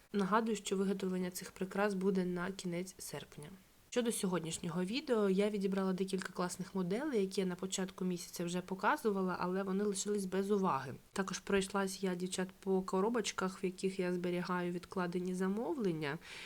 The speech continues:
і знайшла багато дуже цікавинок, відкладених наборів, замовлених спеціально під людину, але так і не викуплених. Взагалі не знаю, як боротися з такими людьми, на що вони замовляють, невідомо нікому.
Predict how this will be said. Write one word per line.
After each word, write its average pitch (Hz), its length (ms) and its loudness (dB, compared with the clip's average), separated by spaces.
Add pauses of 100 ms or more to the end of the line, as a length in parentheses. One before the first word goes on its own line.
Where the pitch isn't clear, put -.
(140)
і 185 40 0
знайшла 208 340 4
багато 233 420 4
дуже 208 220 2
цікавинок, 208 800 2
відкладених 196 680 2
наборів, 214 580 2
замовлених 185 680 4
спеціально 180 520 -2
під 170 200 -4
людину, 190 500 0 (280)
але 175 180 0
так 226 280 2
і - 20 2
не 214 120 4
викуплених. 151 720 -4 (140)
Взагалі 208 300 4
не 202 100 4
знаю, 190 220 4
як 180 140 2
боротися 185 400 0
з - 40 -10
такими 180 320 -4
людьми, 185 300 0
на 208 160 2
що 196 160 -6
вони 180 200 0
замовляють, 175 540 0
невідомо 175 480 0
нікому. 240 480 -2